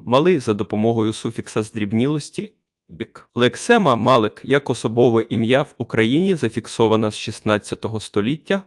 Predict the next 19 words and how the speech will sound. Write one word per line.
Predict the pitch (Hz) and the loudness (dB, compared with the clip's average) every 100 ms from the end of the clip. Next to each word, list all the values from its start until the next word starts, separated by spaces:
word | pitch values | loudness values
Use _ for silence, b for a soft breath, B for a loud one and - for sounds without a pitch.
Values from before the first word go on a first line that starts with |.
| _ | _
хоча | _ - - 214 | _ -8 0 2
варіант | 190 156 131 117 107 | 4 4 4 2 0
Мак | 117 113 104 - _ _ | 0 2 2 -4 _ _
у | 117 | -2
Перемишлі | 113 120 190 185 - 156 | 4 4 4 0 -2 -4
згадується | 110 113 120 120 107 - | 0 2 4 2 0 -2
вже | 104 107 | -4 -2
в | 120 | -4
тисяча | - 123 - - 107 | -2 -4 -4 -6 -6
чотириста | - 101 117 143 139 147 | -4 -4 -2 -2 -2 -4
сорок | 135 131 143 147 | -2 -2 0 -2
дев'ятий | - 107 120 135 143 143 | -4 -2 0 -2 -2 -4
рік. | 113 _ - _ | -6 _ -20 _
З | - | -20
кінця | - 190 - 220 | 2 2 6 2
шістнадцятого | - 127 - 104 104 107 - 107 | 2 -6 2 2 2 -4 -4 -6
століття | 101 - 104 156 _ 113 | -8 -4 -2 -2 _ 2
лексема | 113 - - 156 165 135 | 2 -2 -2 0 2 0
Малик | 123 131 104 - _ | 4 2 2 -8 _